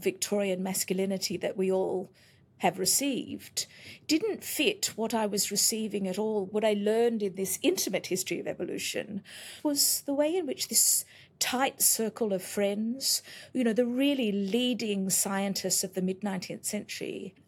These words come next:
were close is an understatement. They were, they used the word love to one another constantly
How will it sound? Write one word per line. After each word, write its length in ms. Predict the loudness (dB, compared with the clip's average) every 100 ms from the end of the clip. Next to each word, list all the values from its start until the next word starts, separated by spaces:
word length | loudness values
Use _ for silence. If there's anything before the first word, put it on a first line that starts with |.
| _
were 380 | 2 2 2 -2 -8
close 560 | 0 6 6 6 2 2
is 200 | 0 0
an 120 | 0
understatement. 1000 | 0 0 0 0 0 -2 -4 -8 -6 -8 -2
They 180 | 0 2
were, 540 | 2 0 2 0 -2 -6 -20 -20 _ _ -20 _ _ -20 -20 _ _ _ _ 2
they 160 | 4
used 340 | 4 4 4 4
the 80 | 2
word 200 | 2 4
love 440 | 4 4 2 -4
to 120 | -4
one 180 | 0 0
another 320 | 0 0 -2
constantly 840 | -4 -2 -2 0 -4 -4 -8 -8